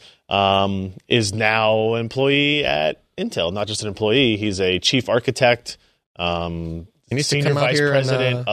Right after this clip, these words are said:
Speaker 1: of core and graphics, essentially.
Speaker 2: Mm-hmm.
Speaker 1: Uh, and I know, and I'm sure you guys talked about this last week, so I'm not gonna regurgitate or try to expound on what it was.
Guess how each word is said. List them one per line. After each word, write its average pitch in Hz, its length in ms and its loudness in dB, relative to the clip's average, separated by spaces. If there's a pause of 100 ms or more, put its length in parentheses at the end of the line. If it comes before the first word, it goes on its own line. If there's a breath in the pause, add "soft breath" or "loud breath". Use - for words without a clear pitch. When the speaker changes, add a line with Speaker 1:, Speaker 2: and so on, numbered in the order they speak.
Speaker 1:
of 95 200 -8
core 151 760 2
and 107 560 -2
graphics, - 920 0 (180)
essentially. - 520 -6 (100)
Speaker 2:
Mm-hmm. 113 120 0 (420 loud breath)
Speaker 1:
Uh, 107 240 2
and 135 100 2
I - 20 4
know, 160 120 4
and 156 240 4
I'm 147 200 2
sure 151 160 0
you 139 80 2
guys 131 180 2
talked 123 180 -2
about 120 140 -2
this 107 120 -8
last 131 140 2
week, 131 120 0
so - 100 -4
I'm 120 40 -2
not 113 100 -4
gonna 104 280 0
regurgitate 123 920 0
or 113 100 0
try 117 240 2
to 107 260 2 (300)
expound 127 560 -2
on 113 100 -2
what 117 120 2
it 107 60 0
was. 127 340 2